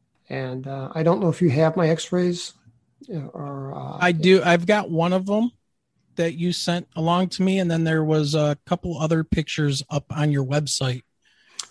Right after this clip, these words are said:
Speaker 1: Yeah, terrylovelace dot com, I think, has the pair. And
Speaker 2: Right.
Speaker 1: what they found was they found an item above my knee. Uh, by the way, neither one of these items had anything to do with the pain in my knee. Pain in my knee was caused by a Baker's cyst,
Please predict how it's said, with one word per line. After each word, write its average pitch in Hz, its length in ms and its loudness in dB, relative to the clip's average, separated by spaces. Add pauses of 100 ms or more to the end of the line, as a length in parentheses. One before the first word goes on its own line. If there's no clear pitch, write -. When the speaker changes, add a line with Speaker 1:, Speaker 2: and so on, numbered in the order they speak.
(120)
Speaker 1:
Yeah, 160 160 6
terrylovelace 180 720 6
dot 151 240 2
com, 151 320 2
I 135 60 -6
think, 143 220 -2
has 139 200 -2
the 139 100 -6
pair. 143 540 -6 (400)
And 139 360 -8 (220)
Speaker 2:
Right. 120 260 -6
Speaker 1:
what - 140 -4
they 185 80 6
found 208 380 6
was 160 160 4
they 165 100 2
found 165 360 4
an 156 120 4
item 165 320 4
above 160 360 2
my 160 160 2
knee. 139 400 -2 (200)
Uh, 143 440 -6 (320)
by 202 100 2
the 185 60 2
way, 180 120 6
neither 247 280 6
one 226 120 6
of 196 60 6
these 160 160 4
items 175 320 2
had 147 140 0
anything 165 320 6
to 147 40 2
do 156 140 2
with 147 140 0
the 135 60 -10
pain 156 260 -2
in 135 80 -2
my 131 120 -4
knee. 139 200 0
Pain 196 320 2
in 202 80 4
my 160 120 4
knee 165 140 4
was 147 160 -2
caused 151 320 -2
by 139 120 -4
a 123 60 -8
Baker's 151 480 -6
cyst, - 380 -10